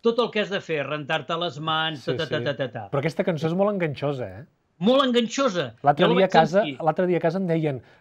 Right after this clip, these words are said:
Speaker 2: «No paro de repetir-me aquesta cançó», i és com la cançó enfadosa, això,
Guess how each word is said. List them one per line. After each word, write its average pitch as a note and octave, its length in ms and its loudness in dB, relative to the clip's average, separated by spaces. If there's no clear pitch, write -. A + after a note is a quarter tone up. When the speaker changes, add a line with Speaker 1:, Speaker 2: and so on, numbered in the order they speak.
Speaker 2:
«No E3 200 2
paro F3 260 4
de F3 120 4
repetir-me E3 520 2
aquesta F3+ 300 -2
cançó», C#3 480 -4
i B2 320 -8
és - 200 -10
com F3+ 180 2
la F3+ 60 6
cançó E3+ 260 0
enfadosa, D3+ 460 2
això, A2+ 180 -8